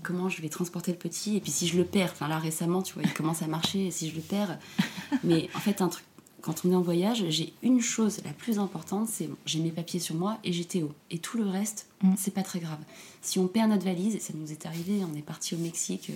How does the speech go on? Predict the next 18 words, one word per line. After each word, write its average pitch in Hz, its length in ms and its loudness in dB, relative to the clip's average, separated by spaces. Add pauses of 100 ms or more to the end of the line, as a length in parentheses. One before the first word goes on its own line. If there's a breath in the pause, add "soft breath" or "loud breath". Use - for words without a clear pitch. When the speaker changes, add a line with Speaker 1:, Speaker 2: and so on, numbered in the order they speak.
(140)
Speaker 1:
on 151 40 -8
a 151 40 -12
perdu 165 260 -6
notre 160 180 -6
valise 160 240 -4
dans 156 80 -6 (100)
l'avion, 196 240 -2 (480 loud breath)
on - 80 4
est 180 140 2
arrivé, 196 440 2 (540 loud breath)
et 165 80 2
en 196 60 6
fait, 254 320 0
ça - 160 2
m'a 180 100 4
même 208 280 6
pas, 233 340 2
euh, 190 200 4